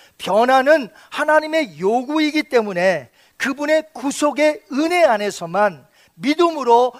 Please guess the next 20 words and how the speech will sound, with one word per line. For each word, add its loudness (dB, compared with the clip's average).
변화될 2
수 -10
있음을 -6
믿으시기 -6
바랍니다. -2
그 -2
첫 -12
번째 -2
변화는 -4
신분의 -2
변화예요. -8
즉, -2
죄인이 -2
의인이 -4
되고 -6
마귀의 0
자녀가 2
하나님의 -2
자녀가 -4
되는 0